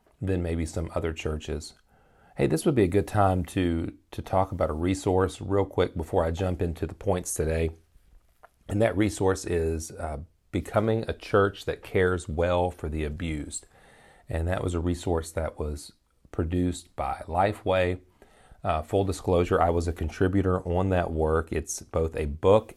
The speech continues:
and a digital course. The digital course is a hundred percent free.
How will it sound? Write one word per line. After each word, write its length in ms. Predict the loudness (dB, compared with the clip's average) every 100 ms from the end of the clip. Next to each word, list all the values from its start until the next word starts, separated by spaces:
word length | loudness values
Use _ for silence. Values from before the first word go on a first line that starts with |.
| -6
and 420 | -2 0 0 0 -2
a 80 | -2
digital 420 | 0 -2 0 -2
course. 540 | -2 -2 -2 -4 -8 -20 _ _ -20 -20 _
The 80 | -2
digital 380 | 0 2 0 -2
course 440 | 0 2 2 -2 -4
is 400 | -2 -2 -6 -10 -10
a 180 | -8 -6
hundred 280 | 0 0 0
percent 440 | -2 -4 -2 -2 -6
free. 500 | -10 0 2 2 0